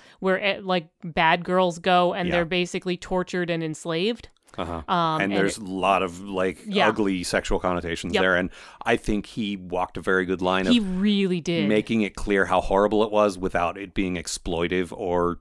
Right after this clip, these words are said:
Speaker 2: jokey or anything like that.
Speaker 1: Yeah, and it wasn't, um, voyeuristic.
Speaker 2: No.
Speaker 1: It wasn't like, and the way that Tonker talked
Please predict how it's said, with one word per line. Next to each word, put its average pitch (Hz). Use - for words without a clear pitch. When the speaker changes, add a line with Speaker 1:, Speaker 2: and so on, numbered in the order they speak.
Speaker 2:
jokey 95
or 87
anything 98
like 80
that. 135
Speaker 1:
Yeah, 233
and 269
it 269
wasn't, 240
um, 175
voyeuristic. 185
Speaker 2:
No. 123
Speaker 1:
It 208
wasn't 208
like, 170
and 196
the 202
way 196
that 190
Tonker 185
talked -